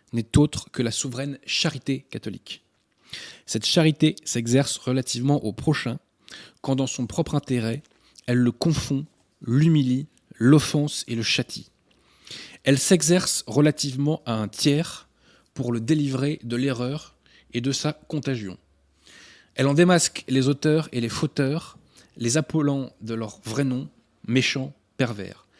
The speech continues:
les vouant à l'horreur, au mépris, les dénonçant à l'exécration commune,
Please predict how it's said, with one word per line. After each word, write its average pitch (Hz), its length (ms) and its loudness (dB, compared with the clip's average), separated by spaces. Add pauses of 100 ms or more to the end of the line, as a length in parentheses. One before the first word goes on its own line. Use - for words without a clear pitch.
(280)
les 123 160 4
vouant 135 260 2
à 113 100 0
l'horreur, 135 580 2
au 123 80 -8
mépris, 127 500 -6 (680)
les 113 120 -8
dénonçant 175 560 6
à 139 60 0
l'exécration 156 640 0
commune, 147 460 -6